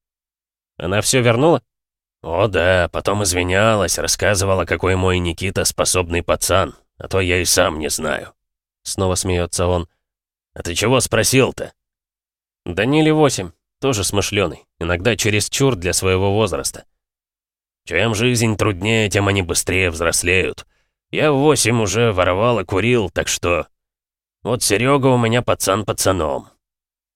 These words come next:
Он же только родился. Ага, всё равно бесит, что мелкий. Да и Анька, коза строптивая, растёт. Но как посмотрит, ни в чём отказать не можешь. Короче, дети, это неплохо. Так что давай, ложись спать иди,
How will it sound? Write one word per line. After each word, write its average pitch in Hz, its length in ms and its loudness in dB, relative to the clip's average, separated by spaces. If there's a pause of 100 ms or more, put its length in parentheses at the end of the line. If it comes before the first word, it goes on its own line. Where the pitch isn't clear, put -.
(180)
Он 131 180 0
же 135 100 -2
только 147 300 2
родился. 139 480 2 (560)
Ага, 82 540 -2
всё - 200 0
равно 120 320 4
бесит, 123 380 0
что - 220 -2
мелкий. 92 520 -4 (440)
Да - 160 -4
и 98 60 2
Анька, 110 540 4
коза 95 420 2
строптивая, 87 720 0
растёт. 82 540 -4 (260)
Но 78 160 -6
как 92 180 -2
посмотрит, 104 680 0
ни 90 120 -2
в - 80 -10
чём 110 240 -2
отказать 104 560 -2
не 104 100 0
можешь. - 460 -4 (120)
Короче, 87 400 -4
дети, 101 520 -2 (400)
это 85 180 -2
неплохо. 95 640 -2 (220)
Так 90 120 -4
что - 200 -2
давай, 113 280 4
ложись 92 380 0
спать 101 360 -2
иди, 76 280 -6